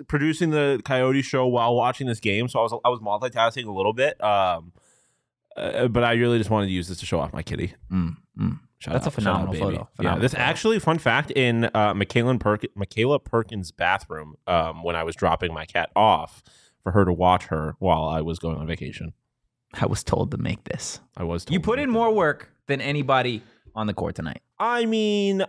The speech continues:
Speaker 1: I don't know. Uh, sure, yeah.
Speaker 2: Come on now.
Speaker 1: I, I mean, I,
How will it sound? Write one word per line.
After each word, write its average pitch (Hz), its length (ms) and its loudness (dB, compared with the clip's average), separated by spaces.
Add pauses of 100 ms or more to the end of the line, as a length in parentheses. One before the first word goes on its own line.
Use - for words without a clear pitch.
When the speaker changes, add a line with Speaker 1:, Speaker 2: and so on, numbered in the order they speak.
(100)
Speaker 1:
I 220 280 2
don't 165 560 0
know. - 180 -8 (100)
Uh, - 140 -18 (400)
sure, 85 460 -2
yeah. 87 200 0 (720)
Speaker 2:
Come 143 120 -2
on 90 100 4
now. 85 160 -2 (100)
Speaker 1:
I, 117 200 0
I 156 120 0
mean, 196 160 0
I, 185 400 0